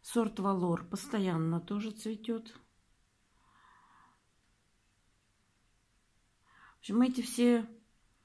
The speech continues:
стрептокарпусы были куплены детками маленькими в апреле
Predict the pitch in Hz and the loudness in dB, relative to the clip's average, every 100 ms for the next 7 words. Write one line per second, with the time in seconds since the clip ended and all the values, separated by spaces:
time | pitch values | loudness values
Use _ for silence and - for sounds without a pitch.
0 | _ _ _ - - 190 202 208 285 294 | _ _ _ -16 -6 -4 0 0 0 0
1 | 202 180 170 156 233 240 214 208 202 190 | -2 -2 -2 2 4 4 2 0 2 2
2 | 185 165 - - 240 233 233 233 - - | 2 0 -2 0 2 4 2 0 -8 -4
3 | 220 220 220 214 202 208 202 - 208 214 | 0 0 0 -2 0 0 0 -2 -4 -4
4 | 143 151 156 151 156 | -6 -4 -4 -4 -8